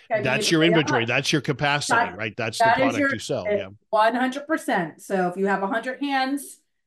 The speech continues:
Speaker 1: or a hundred t-shirts on a wall, that's how much you can sell. So, um, and for me, beca-, again, because I was a single mom, and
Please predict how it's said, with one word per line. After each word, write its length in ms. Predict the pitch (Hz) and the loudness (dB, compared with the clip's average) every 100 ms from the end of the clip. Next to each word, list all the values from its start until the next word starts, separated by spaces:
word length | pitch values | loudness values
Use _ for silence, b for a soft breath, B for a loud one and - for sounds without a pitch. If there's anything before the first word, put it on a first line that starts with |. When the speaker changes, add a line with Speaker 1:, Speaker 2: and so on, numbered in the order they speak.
| _ _ | _ _
Speaker 1:
or 180 | 208 202 | -2 0
a 60 | |
hundred 220 | 220 247 | 0 -6
t-shirts 420 | 247 339 320 240 233 | 0 2 2 -2 0
on 120 | 220 | 0
a 40 | |
wall, 640 | 247 330 254 220 254 - _ - | 2 4 4 0 -2 -10 _ -10
that's 220 | 190 190 | -8 -4
how 120 | 220 | -4
much 240 | 208 196 202 | -2 -4 -6
you 80 | |
can 160 | 202 196 | -8 -6
sell. 320 | 220 226 160 | 0 0 0
So, 500 | - 247 233 208 208 B B B | -4 2 4 4 -2 B B B
um, 520 | 226 214 202 196 190 - _ _ | 2 4 4 2 0 -6 _ _
and 260 | 240 233 208 | 2 2 2
for 160 | 254 | -2
me, 240 | 254 277 247 | 0 -2 -4
beca-, 340 | - 233 226 | -8 -6 -4
again, 320 | 233 403 339 | -2 0 0
because 200 | 240 233 | -2 -4
I 80 | 208 | -2
was 100 | 190 | -2
a 60 | 180 | -4
single 300 | 202 190 254 | -6 -6 -2
mom, 360 | 349 330 311 | 2 2 2
and 300 | 254 214 202 | 0 -4 -12